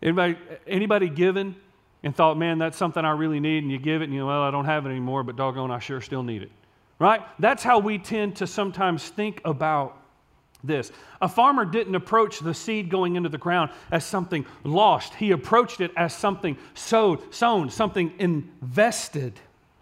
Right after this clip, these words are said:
There was expectation. And I think Paul is saying in gospel-motivated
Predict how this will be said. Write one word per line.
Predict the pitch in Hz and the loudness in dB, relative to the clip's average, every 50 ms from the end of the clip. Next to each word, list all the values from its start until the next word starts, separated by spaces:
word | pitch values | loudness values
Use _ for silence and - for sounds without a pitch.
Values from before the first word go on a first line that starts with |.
| _ _ _ _ _ _ _ _ _ _ _ _ _ _ | _ _ _ _ _ _ _ _ _ _ _ _ _ _
There | - 196 | 2 2
was | 196 190 180 196 | 4 4 2 0
expectation. | 214 214 208 - - - 202 196 202 - - - 208 269 254 - - 135 - - _ _ _ _ _ _ _ _ _ _ _ _ _ _ _ _ _ _ _ - | -4 -6 -6 -8 -4 -2 -2 -2 -4 -10 -8 -6 -6 -6 -6 -8 -12 -14 -16 -18 _ _ _ _ _ _ _ _ _ _ _ _ _ _ _ _ _ _ _ 0
And | 175 | 0
I | 185 | 0
think | 196 220 196 185 | 2 0 -4 -4
Paul | - - 214 226 233 226 | -2 0 2 2 4 2
is | 196 180 | 0 -2
saying | - - 220 220 220 202 180 175 180 180 | -2 -4 -2 0 0 0 0 0 -2 -2
in | 180 165 160 147 | -2 -2 -2 -2
gospel-motivated | 143 190 214 240 226 - - - 247 254 247 240 240 - - 180 175 175 175 190 214 220 226 208 202 214 214 214 214 208 208 208 202 202 | 0 0 0 0 -2 -6 -12 -8 -6 -6 -6 -6 -8 -8 -4 -2 0 0 0 0 0 0 0 0 0 0 0 0 2 4 2 2 2 0